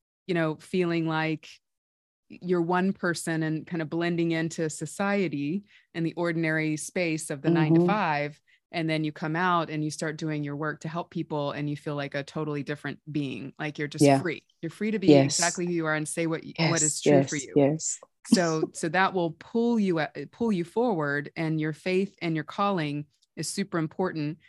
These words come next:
Speaker 1: And of course, the, the grounded aspect is just getting prepared for that. So this has been a little bit of a divine detour, sticking with this job, your higher
Speaker 2: Mm-hmm.
Speaker 1: self called to you and then said, "Okay, you still have some things to learn."
Speaker 2: Mm-hmm.
Speaker 1: So staying in that job,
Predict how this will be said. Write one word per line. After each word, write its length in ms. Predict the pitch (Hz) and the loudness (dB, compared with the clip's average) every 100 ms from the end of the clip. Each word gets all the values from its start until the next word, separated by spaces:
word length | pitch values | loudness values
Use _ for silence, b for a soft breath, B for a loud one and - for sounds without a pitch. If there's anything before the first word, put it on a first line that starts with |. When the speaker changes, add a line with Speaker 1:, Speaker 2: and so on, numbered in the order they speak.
| _ | _
Speaker 1:
And 80 | 170 | -4
of 120 | 170 | -4
course, 340 | - 175 170 - | -2 -2 -2 -4
the, 260 | 165 156 151 | -2 -2 -2
the 100 | 156 | -2
grounded 580 | 160 165 190 180 160 - | 0 2 2 0 -4 -2
aspect 520 | 151 151 - 151 - | -2 -2 -4 -4 -4
is 140 | 151 - | -8 -6
just 240 | 151 151 | -6 -6
getting 220 | 160 151 | -4 -4
prepared 480 | 147 143 - 151 147 | -4 -8 -8 -4 -4
for 120 | - 135 | -6 -8
that. 340 | 135 123 - | -4 -4 -6
So 280 | - 151 147 _ _ _ | -4 -4 -4 _ _ _
this 160 | 175 - | -6 2
has 240 | 190 190 | 2 2
been 160 | 196 185 | 2 2
a 40 | |
little 180 | 165 185 | 0 0
bit 100 | 190 | 0
of 80 | 180 | -2
a 40 | 160 | -2
divine 460 | 165 156 165 170 | -2 2 2 2
detour, 600 | 156 165 160 208 202 214 | 0 -4 -4 -2 0 0
sticking 580 | 220 - - 170 175 175 | -2 -4 -6 -2 0 0
with 140 | 165 - | -2 -4
this 180 | 160 - | -6 -2
job, 420 | 160 151 180 214 b b - | 0 0 0 -2 b b 6
your 120 | 160 | 8
higher 200 | 156 156 | 10 8
Speaker 2:
Mm-hmm. 80 | 165 | 6
Speaker 1:
self 240 | 165 156 | 2 -2
called 400 | - 160 160 180 | -2 0 0 -2
to 120 | - 208 | -2 -2
you 200 | 208 208 | 0 0
and 180 | 160 | 0
then 140 | 160 156 | -2 -2
said, 300 | - 156 147 | -2 -4 -4
"Okay, 220 | 175 196 | -6 -4
you 80 | 190 | -4
still 240 | - 302 | -4 -4
have 120 | 339 | -4
some 200 | 349 302 | -2 -2
things 260 | 254 214 202 | 0 -2 -2
to 120 | - | -6
learn." 460 | 160 147 139 - 156 _ b b 170 | -4 -4 -4 -8 -12 _ b b 10
Speaker 2:
Mm-hmm. 400 | 170 160 165 160 | 12 12 12 10
Speaker 1:
So 100 | - _ | 0 _
staying 400 | - 190 185 202 | -10 -2 0 2
in 80 | 208 | 4
that 160 | 185 | 2
job, 480 | 165 170 165 170 165 | 2 2 4 2 0